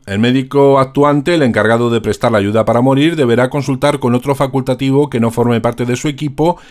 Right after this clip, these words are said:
y que sea competente en el ámbito de las patologías sufridas por el paciente.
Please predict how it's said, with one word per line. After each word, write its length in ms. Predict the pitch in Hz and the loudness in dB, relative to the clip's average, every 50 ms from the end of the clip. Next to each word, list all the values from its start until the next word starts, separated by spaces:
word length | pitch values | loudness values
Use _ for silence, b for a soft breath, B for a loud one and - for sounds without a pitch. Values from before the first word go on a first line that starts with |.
| B B B B | B B B B
y 120 | - 120 110 | -8 -6 -4
que 120 | - 123 | -2 -2
sea 220 | - - 143 151 | 0 0 0 0
competente 480 | - 175 165 151 135 - 139 135 135 151 | 0 0 0 0 0 2 0 0 0 0
en 80 | 156 147 | 0 2
el 100 | 135 120 | 2 2
ámbito 320 | 120 131 139 131 143 139 | 2 2 0 0 2 2
de 120 | 131 127 | 2 2
las 180 | 131 139 143 - | 2 0 0 -2
patologías 640 | - 123 110 - 110 104 98 - - 113 120 131 127 | -2 -4 -2 -2 -2 -2 -2 -4 -4 -2 -2 -2 -2
sufridas 480 | - 117 - - 113 113 113 123 127 | -4 -6 -6 -4 -4 -4 -2 -4 -4
por 160 | - - 110 98 | -4 -6 -6 -6
el 100 | 87 78 | -6 -8
paciente. 580 | 80 80 - 98 90 82 76 - 64 71 - | -10 -10 -8 -8 -8 -8 -8 -12 -18 -20 -20